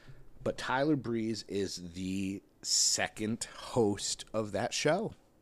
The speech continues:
He's on Uno every week. He does Battle of the Brands every week. Like, he is, obviously, Austin Creed is the face of Up, Up, Down, Down,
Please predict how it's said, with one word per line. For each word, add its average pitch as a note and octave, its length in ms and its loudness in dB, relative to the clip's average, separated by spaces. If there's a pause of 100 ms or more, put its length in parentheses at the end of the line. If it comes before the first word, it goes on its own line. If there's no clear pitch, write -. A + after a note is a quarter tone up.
(460)
He's - 260 -2 (100)
on A2 400 6
Uno D#3+ 340 6
every C#2+ 280 -2
week. - 440 -18
He G#2+ 240 -4
does G#2+ 420 0
Battle A#2+ 380 2
of C3 100 2
the C3+ 100 6
Brands B2+ 460 4
every D2 280 -2
week. C2 280 -14 (580)
Like, F2 180 -2
he A#2+ 360 2
is, A2+ 420 2 (380)
obviously, B2 600 4
Austin A2+ 420 4
Creed G#2+ 460 2
is - 220 -4
the F2 120 -6
face G#2 440 -2
of G2 120 -2
Up, F#2+ 160 0
Up, F#2+ 180 -2
Down, E2+ 280 -2
Down, D2+ 280 -4